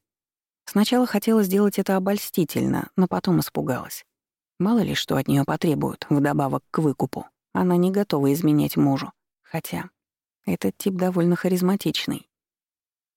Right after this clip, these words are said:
Только его мрачный вид скорее отталкивает, чем привлекает. «Предлагаю сначала познакомиться. Меня зовут Диана Суховская, то есть уже Лесницкая. Мой отец — известный бизнесмен.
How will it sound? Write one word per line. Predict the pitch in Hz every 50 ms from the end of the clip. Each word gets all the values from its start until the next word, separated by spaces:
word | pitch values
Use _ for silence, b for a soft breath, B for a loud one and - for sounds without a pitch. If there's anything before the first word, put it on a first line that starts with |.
| _ _
Только | - 214 214 - - 202
его | 196 196 202
мрачный | 196 196 196 196 190 - - - 196
вид | 202 220 208 -
скорее | - - 151 143 143 139 135
отталкивает, | 139 - _ - 170 160 139 - - 131 127 123 131
чем | - - - 135 131
привлекает. | - 139 135 139 139 - - 139 131 127 - - - - _ _ _ _ _ _ _ _ _ _ _ _ _ _ _ _ _ _ _ _ _ _ _ _ _ _ _ _ _ _ _ _
«Предлагаю | - 190 185 190 190 185 190 226 233 220
сначала | - - 175 170 - - 180 180 175
познакомиться. | - 175 165 170 170 165 - - 143 131 135 135 - - - 143 - - - _ _ _ _ _ _ _
Меня | 202 196 196 196 196
зовут | 185 185 180 180 185 180 170
Диана | 185 180 185 185 180 175
Суховская, | - - 175 - 202 202 190 - - - 139 127 113 120 - - _ _ _ _
то | - 196
есть | 185 175 165 - -
уже | 175 165 175 165
Лесницкая. | 170 180 - - 185 170 147 135 - - - 139 127 - - _ _ _ _ _ _ _ _ _ _ _ _ _ _ _ -
Мой | 190 185 185 180 180
отец — | 175 170 - - 202 202 -
известный | - 151 143 147 151 165 165 - 165 156 156
бизнесмен. | 160 165 170 175 180 - - 175 156 139 139 - -